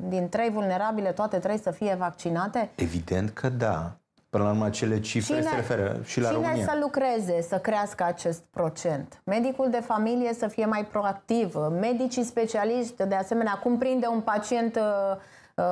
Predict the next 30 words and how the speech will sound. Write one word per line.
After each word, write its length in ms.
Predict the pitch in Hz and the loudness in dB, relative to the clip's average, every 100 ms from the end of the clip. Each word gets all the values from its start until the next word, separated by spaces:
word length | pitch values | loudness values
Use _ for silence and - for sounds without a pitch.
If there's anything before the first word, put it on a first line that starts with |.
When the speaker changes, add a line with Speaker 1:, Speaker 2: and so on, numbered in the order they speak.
| 175 165 | 2 0
Speaker 1:
în, 140 | 180 185 | 0 0
uh, 400 | 180 180 170 185 | 0 0 0 0
în 60 | 185 | 0
cabinet, 600 | 208 208 202 214 240 240 | 0 0 0 0 0 -2
să-i 340 | - - 226 | -10 -2 0
spună, 380 | 214 - 254 233 190 175 175 185 | 0 0 0 2 2 2 0 0
„Au 140 | 196 | 0
venit 380 | 202 196 226 240 | 0 0 2 0
vaccinurile, 840 | 208 208 208 247 247 247 233 220 | 0 -2 0 0 2 2 2 0
mergeți 400 | 214 226 226 233 | 2 0 0 -2
să 80 | 233 | 0
vă 60 | 220 | 0
vaccinați, 640 | 214 208 208 214 226 226 | 0 -2 0 0 0 0
uitați 320 | 214 208 214 220 | 0 0 0 2
rețeta.” 520 | 220 220 220 139 120 - - _ - - - - _ | 0 0 0 0 -2 -6 -20 _ -20 -20 -20 -20 _
Speaker 2:
Toată 260 | 101 92 | -2 0
lumea, 340 | 98 98 92 90 | 2 2 2 0
și 160 | - | 0
nu 80 | 107 | 0
doar 180 | 107 110 | 2 2
medicii, 600 | 113 117 101 - 104 101 _ _ _ _ | 2 0 -2 -2 -6 -6 _ _ _ _
și 180 | - 135 | -4 2
mass 240 | 107 98 | 2 2
media, 500 | 110 110 110 110 110 113 - - _ - | 2 0 2 0 0 -2 -8 -18 _ -4
toată 160 | 127 | 0
lumea 160 | 123 123 | 2 2
deopotrivă, 840 | 110 107 107 101 117 107 92 90 92 | 2 0 2 0 2 0 0 -2 -2
autoritățile 840 | 113 113 113 107 98 117 110 131 | 0 2 2 0 2 -2 0 0
în 80 | 123 | 2
general 580 | 117 117 113 113 113 | 0 0 0 0 -2